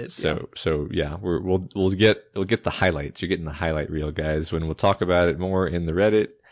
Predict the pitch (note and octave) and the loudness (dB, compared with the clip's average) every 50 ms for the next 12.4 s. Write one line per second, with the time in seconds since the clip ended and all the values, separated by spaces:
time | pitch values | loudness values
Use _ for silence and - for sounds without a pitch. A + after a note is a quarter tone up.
0 | - - - _ _ _ - D#2+ E2+ F2+ C#3+ C3 F#2 F#2 F2+ F2 F2 F2 F2 - | -20 -20 -20 _ _ _ -4 0 2 2 2 2 2 2 4 4 2 2 -2 -4
1 | - - _ - - - - - _ - _ - - E2 D#2+ D#2+ - - F2+ E2+ | -8 -14 _ -20 -20 -20 -20 -20 _ -20 _ -6 -4 -2 -2 -2 -2 -4 -2 -2
2 | E2 E2 - - E2 E2+ D#2+ - G2 - _ _ _ _ _ _ _ - - - | -2 -4 -6 -6 -6 -4 -4 -4 -6 -12 _ _ _ _ _ _ _ -20 -20 -20
3 | - - - - - - _ - - G#2 G#2 - - D3 D3+ C3 A2 E2+ E2 G#2 | -20 -20 -20 -20 -20 -20 _ 0 2 2 4 4 2 0 0 2 2 2 2 0
4 | - - - - - - - _ _ _ _ _ _ _ _ _ - F#2 G2+ G#2 | -4 -6 -10 -16 -18 -18 -20 _ _ _ _ _ _ _ _ _ -2 0 2 4
5 | A2 A2+ A2+ G#2 F#2+ F#2 F#2 - - G2 G2 G2 F#2 F2 F2 F2+ G2 G#2 G#2 G2+ | 2 4 6 6 6 6 4 2 -2 -4 -4 -4 -2 0 2 2 4 4 4 2
6 | G2 F#2+ - - - F#2 E2 - - E2+ E2 D#2+ - - F2+ F2+ - - F2+ F2+ | 2 0 -4 -2 -2 0 0 0 -2 -2 -4 -2 -2 -2 -2 -2 -2 -2 0 0
7 | F2+ F2+ E2+ E2+ E2 E2+ F2 F2 - - - - - G#2 G2+ G#2 G#2+ G#2+ G2+ F#2+ | 0 2 0 0 -2 -2 -6 -10 -12 -12 -12 -10 -8 -2 0 2 2 2 2 2
8 | F#2 - - - D#2 E2 F2 G2 G#2+ A2 G#2 F2 - F2+ F2 E2 F2 E2+ E2 E2+ | 0 -2 -2 -2 -2 0 0 -2 -4 -4 -6 -4 -2 0 0 2 2 2 2 2
9 | E2+ E2+ F2 E2+ - F2 E2 E2+ E2+ E2+ E2 - E2 - - F#2 F2 F2 E2 E2+ | 0 0 -2 -2 -4 -4 -2 -2 -2 -2 -2 -4 -6 -4 -2 -2 -2 -2 -2 -2
10 | E2 D#2+ E2 F2+ - - E2+ E2+ F2 F#2 F#2+ E2 D#2+ D#2+ D#2+ E2 E2+ E2 E2+ D#2+ | -2 -2 -2 -2 -2 -4 -4 -4 -4 -2 -2 -2 -2 0 -2 -4 -2 -2 0 0
11 | E2 E2+ E2+ E2 D#2+ D#2+ E2 D#2+ D#2+ D#2+ D#2+ E2 E2 - - E2 D#2+ - - - | 2 2 2 2 2 0 0 -2 0 0 0 0 0 0 -2 -2 -2 -2 -2 -2
12 | F2+ E2 E2+ - - - - | 0 0 0 -2 -4 -8 -8